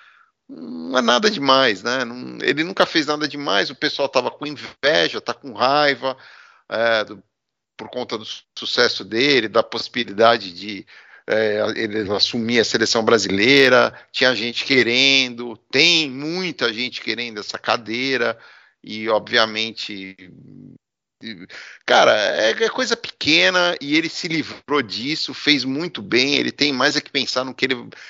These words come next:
vai fazer no futuro, e, e o que ele pode trazer,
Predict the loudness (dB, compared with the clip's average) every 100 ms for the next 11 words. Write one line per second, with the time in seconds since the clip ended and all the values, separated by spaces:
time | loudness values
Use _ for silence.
0 | -20 _ 2 2 2 -2 -6 -6 -8 -14
1 | -20 -20 -18 -8 -6 -4 -4 -4 -4 -4
2 | -6 -8 -8 -8 -8 -8 -8 -10 -12 -16
3 | -20 _ -14 -12 -8 -2 4 6 6 8
4 | 8 6 4 4 4 4 4 4 -2